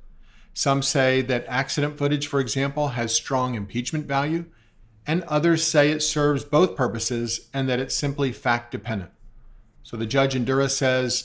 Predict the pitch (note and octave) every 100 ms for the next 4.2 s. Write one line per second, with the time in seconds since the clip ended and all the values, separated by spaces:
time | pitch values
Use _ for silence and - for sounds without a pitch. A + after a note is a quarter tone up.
0 | - B2 A2 A2 C#3 C#3+ C#3 A#2 A2+ -
1 | C3+ C#3 C3+ C#3 C#3 C#3 C#3+ C3 A#2 A#2+
2 | A#2 B2 - B2 A2 A#2 A2 - - -
3 | - - A#2+ A#2 A#2+ G#2 G#2+ - D3 D3+
4 | -